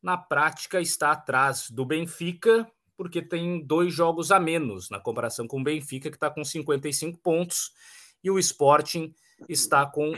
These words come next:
cinquenta e dois, mas vencendo um jogo já volta pra liderança e ainda ficaria com um jogo por fazer na comparação com o Benfica. E o Sporting tem um dos grandes destaques do campeonato, possivelmente o craque da competição até agora,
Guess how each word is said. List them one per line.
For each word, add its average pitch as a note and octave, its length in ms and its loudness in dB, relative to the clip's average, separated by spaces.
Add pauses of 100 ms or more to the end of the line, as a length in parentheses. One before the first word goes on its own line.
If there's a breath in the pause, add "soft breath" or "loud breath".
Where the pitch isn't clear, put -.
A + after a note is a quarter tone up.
cinquenta F3 680 0
e G#3 80 2
dois, C#3+ 680 2
mas D#3+ 200 -4
vencendo F#3 400 -2
um G#3 120 -2
jogo F#3 260 -2
já G3 160 4
volta E3 340 2
pra E3+ 160 0
liderança E3 500 0
e E3+ 40 -4
ainda D#3+ 120 -8
ficaria C#3+ 380 -2
com D#3+ 200 -8
um C#3+ 40 -4
jogo C3+ 400 -2 (460 soft breath)
por E3+ 160 4
fazer C#3+ 400 4
na C#3 140 0
comparação C3+ 760 0 (460)
com E3 220 6
o E3 40 0
Benfica. E3+ 680 0 (500 loud breath)
E B3+ 60 -2
o C#4+ 60 0
Sporting F#3+ 560 4
tem F3 560 -2
um B2 160 -4
dos D3 320 -2
grandes C#3 400 -2
destaques B2 560 0
do A#2 100 -4
campeonato, C3 840 0 (840)
possivelmente C#3 640 0
o - 100 -14
craque D#3 360 6
da A#2 120 2
competição B2 600 -2
até E3+ 160 2
agora, E3 500 6